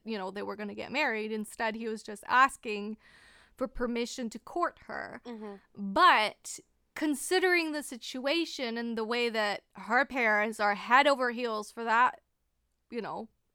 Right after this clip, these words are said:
Speaker 1: idea, is she even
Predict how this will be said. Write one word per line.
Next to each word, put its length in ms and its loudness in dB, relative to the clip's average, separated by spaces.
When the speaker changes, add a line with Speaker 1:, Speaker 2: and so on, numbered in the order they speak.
Speaker 1:
idea, 720 -2
is 240 0
she 420 2
even 600 0